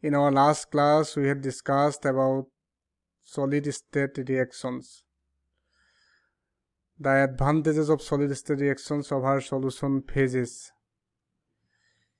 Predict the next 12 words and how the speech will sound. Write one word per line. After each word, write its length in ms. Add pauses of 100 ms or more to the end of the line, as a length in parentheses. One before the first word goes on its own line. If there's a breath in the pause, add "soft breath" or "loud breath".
(320)
Inorganic 580
examples 880 (380)
of 280
solid 440
state 320 (440)
reactions. 760 (920)
Organic 540
examples 760
of 200
solid 420
state 300
reactions, 680